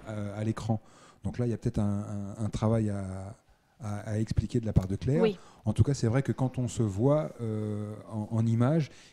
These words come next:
Speaker 1: eh bien, ça apporte aussi. Moi, je, je sais que ça m'a beaucoup apporté parce que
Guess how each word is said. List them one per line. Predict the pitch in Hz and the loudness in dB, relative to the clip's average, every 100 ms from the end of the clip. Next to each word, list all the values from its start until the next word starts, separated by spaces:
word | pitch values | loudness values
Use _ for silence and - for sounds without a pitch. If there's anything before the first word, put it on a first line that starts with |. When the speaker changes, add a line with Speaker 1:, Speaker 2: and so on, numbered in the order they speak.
| - | -2
Speaker 1:
eh | |
bien, | 98 | -2
ça | 104 107 | 0 0
apporte | 110 135 - | 2 0 0
aussi. | 113 - 160 | -4 -2 0
Moi, | 113 | 0
je, | 95 107 | 0 -2
je | 92 | -4
sais | 101 139 | -4 -4
que | |
ça | - | -4
m'a | 98 | 2
beaucoup | 101 110 123 | 6 6 6
apporté | - - 156 | 2 2 0
parce | - - | -4 -2
que | 110 | -4